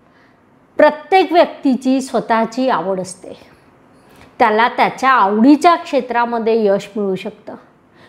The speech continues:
किंबहुना व्यक्ती आवडीचंच काम अधिक चांगल्या प्रकारे करू शकतो,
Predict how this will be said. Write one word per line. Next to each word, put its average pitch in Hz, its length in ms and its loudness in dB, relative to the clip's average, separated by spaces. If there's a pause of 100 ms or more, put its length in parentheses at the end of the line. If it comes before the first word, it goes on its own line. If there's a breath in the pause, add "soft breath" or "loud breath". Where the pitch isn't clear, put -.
(200 soft breath)
किंबहुना 285 680 4
व्यक्ती 285 560 -2
आवडीचंच 247 720 0
काम 247 380 0
अधिक 233 300 -4
चांगल्या 202 380 -4
प्रकारे 196 460 -6
करू 190 280 -6
शकतो, - 460 -16